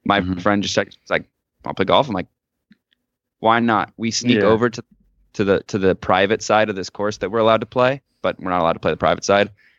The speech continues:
Speaker 1: and just got, like, eight or nine holes in on this, like, pretty nice golf course.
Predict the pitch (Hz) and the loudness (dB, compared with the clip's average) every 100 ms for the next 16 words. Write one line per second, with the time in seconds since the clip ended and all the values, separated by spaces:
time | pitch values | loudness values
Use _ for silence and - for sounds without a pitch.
0 | _ - 98 98 95 101 87 87 82 - | _ -12 -8 -6 0 2 2 2 -2 -10
1 | _ _ _ _ - 98 98 101 98 98 | _ _ _ _ -4 -2 0 0 0 0
2 | 98 98 98 98 98 92 90 - 69 _ | -4 -4 -4 -2 -4 -4 -4 -4 -4 _
3 | - - 98 95 92 - - 87 90 - | -8 -4 -2 0 0 -2 0 0 0 0
4 | 95 101 - | 0 0 -4